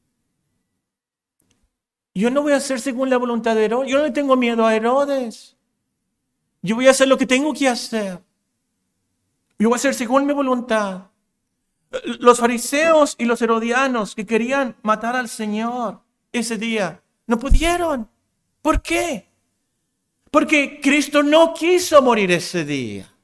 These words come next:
Por eso, Cristo les explica, "Yo tengo una obra, un ministerio que hacer, tengo que sanar, te-, tengo que predicar, tengo que salvar a mi pueblo.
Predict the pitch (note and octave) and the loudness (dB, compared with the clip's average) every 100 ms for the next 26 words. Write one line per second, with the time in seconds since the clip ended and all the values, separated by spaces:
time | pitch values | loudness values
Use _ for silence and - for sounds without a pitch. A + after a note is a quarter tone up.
0 | _ - E4+ F4+ F4 - A3+ E3 - _ | _ -2 0 2 -2 -4 -4 -4 -6 _
1 | _ _ _ _ - B3+ A#3 C4 B3 C4+ | _ _ _ _ -4 -4 -2 -2 -2 -4
2 | C4 - A#3+ A#3+ C4+ D4+ D4+ - - F3+ | -4 -6 -6 -2 2 2 0 -8 -18 -2
3 | A3 A3+ A#3 A#3 A#3+ B3 A3+ A#3 A#3+ A3+ | -2 0 -2 0 2 2 0 0 0 2
4 | A3+ A#3+ A#3+ A#3+ B3+ A#3+ - A3+ A3+ B3 | 2 0 -2 -2 -4 -2 0 0 2 2
5 | A#3+ G3+ A3+ A3+ A3 G#3 G#3+ G#3 A3+ C#4 | 2 2 2 2 0 0 2 4 4 4
6 | D4+ C#4+ - - - A3 G#3+ A3 A3 A#3 | 0 -4 -20 -20 -2 -2 0 2 4 4
7 | A3+ A3+ A3+ A#3 A#3+ A#3+ A#3 A#3 A#3 A#3 | 0 -2 -2 2 2 2 0 0 0 -2
8 | F#3 G#3 A3 A#3+ - - A3 A3+ A3+ C4 | 2 4 6 4 0 0 0 0 2 2
9 | D4 D4+ D4 C4+ B3+ | 2 0 -4 -6 -12